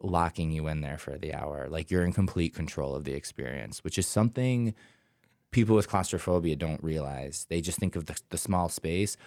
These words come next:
but it's really having control in that space, like an airplane or an M R I machine. Like, if you wanna get out, you can't, and that's when you panic.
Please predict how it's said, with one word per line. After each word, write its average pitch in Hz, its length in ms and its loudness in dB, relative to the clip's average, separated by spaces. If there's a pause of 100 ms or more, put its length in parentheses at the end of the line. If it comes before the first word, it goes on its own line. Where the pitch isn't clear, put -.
(120)
but 95 120 4
it's - 120 0
really 107 200 8
having 101 520 4 (120)
control 90 420 2
in 85 80 2
that 71 180 -4
space, 80 320 -4
like 80 140 -4
an - 140 -4
airplane 85 720 0
or 76 320 -8 (400)
an 92 100 0
M 92 160 4
R 87 140 4
I 82 140 4
machine. 85 440 0
Like, 82 180 -4
if - 160 -4
you 95 80 2
wanna 95 280 4
get 90 160 2
out, 82 380 2 (120)
you 82 140 -2
can't, 76 500 -6
and 82 160 -4
that's 80 220 -6
when 78 100 -4
you 78 80 -6
panic. - 540 -10